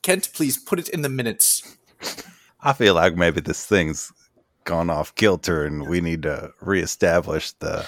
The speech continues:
Speaker 1: Nonsense.
Speaker 2: the mi-
Speaker 1: This is the campaign now. Now
Speaker 2: Maybe
Speaker 1: listen.
Speaker 2: next, <laughs> maybe
Speaker 1: Our
Speaker 2: next
Speaker 1: next
Speaker 2: week we should, uh, reestablish our mission statement. But, uh, for now, like, I feel like we
Speaker 1: Using
Speaker 2: need to
Speaker 1: Robert's
Speaker 2: welcome
Speaker 1: rules,
Speaker 2: our
Speaker 1: and
Speaker 2: new
Speaker 1: I had
Speaker 2: friend.
Speaker 1: the, I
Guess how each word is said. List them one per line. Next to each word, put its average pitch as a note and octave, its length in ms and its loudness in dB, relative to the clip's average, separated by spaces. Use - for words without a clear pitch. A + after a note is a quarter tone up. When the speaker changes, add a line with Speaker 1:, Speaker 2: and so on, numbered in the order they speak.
Speaker 1:
Nonsense. G#3 800 4
Speaker 2:
the - 100 -2
mi- A2+ 80 -14
Speaker 1:
This - 420 8
is F3 140 4
the C3+ 100 2
campaign D#3 600 0
now. A2+ 360 0
Now C#3+ 160 8
Speaker 2:
Maybe D#3 220 8
Speaker 1:
listen. C#3+ 60 4
Speaker 2:
next, - 300 -4
<laughs> - 360 -14
maybe D#3+ 200 8
Speaker 1:
Our D3 80 10
Speaker 2:
next C#3+ 80 8
Speaker 1:
next G3+ 140 6
Speaker 2:
week B2 180 6
we A#2 60 -2
should, G2+ 340 -2
uh, F#2 160 6
reestablish G#2 760 6
our D#2+ 120 4
mission F2 380 0
statement. D#2 580 -4
But, F2 280 2
uh, F2 240 6
for C3 200 6
now, F#3 340 12
like, D#3 220 10
I E3 100 10
feel G3+ 240 10
like D#3+ 160 12
we F3 80 2
Speaker 1:
Using D3 120 8
Speaker 2:
need D3 140 6
to C#3 60 8
Speaker 1:
Robert's D#3+ 260 4
Speaker 2:
welcome B2+ 200 6
Speaker 1:
rules, A#2+ 120 4
Speaker 2:
our - 40 6
Speaker 1:
and G2+ 60 6
Speaker 2:
new - 80 8
Speaker 1:
I F3 80 8
had D#3+ 200 4
Speaker 2:
friend. C#2+ 160 -2
Speaker 1:
the, - 100 -12
I E3+ 100 4